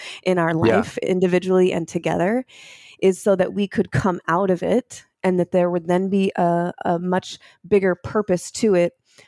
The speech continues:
Speaker 1: so that other people could learn from it and, and maybe not go through the, the hell that we did. And
Speaker 2: Sure.
Speaker 1: so with that, um, I'm discovering this part of myself,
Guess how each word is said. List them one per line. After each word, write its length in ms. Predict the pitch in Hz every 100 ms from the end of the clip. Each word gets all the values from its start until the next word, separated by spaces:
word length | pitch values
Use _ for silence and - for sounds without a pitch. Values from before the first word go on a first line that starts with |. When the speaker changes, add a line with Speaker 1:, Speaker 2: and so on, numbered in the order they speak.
| _
Speaker 1:
so 260 | - 190
that 240 | 180 170 165 _ _ _ _ _ _ - _ -
other 200 | 208 208
people 280 | - 220 190
could 200 | - 175
learn 260 | 170 180 185
from 180 | 175
it 200 | - - -
and, 200 | 180 -
and 240 | 180 170 175
maybe 280 | 185 185
not 260 | 180 175 185
go 160 | 175 175
through 500 | - 240 269 247 185
the, 320 | 170 170 185 -
the 80 | 180
hell 420 | - 190 175 165
that 180 | 170 160
we 200 | 180 202
did. 400 | - - 190 233 _ - - - -
And 360 | 185 185 175
Speaker 2:
Sure. 200 | 170 107
Speaker 1:
so 420 | 185 175 170 170 - - -
with 180 | 185 202
that, 320 | 190 170 170 -
um, 360 | 170 165 170 -
I'm 520 | 170 170 170 175 - 180
discovering 580 | 180 - 190 180 175 170
this 160 | 170
part 280 | - 180 175
of 100 | 170
myself, 640 | 175 185 175 170 175 -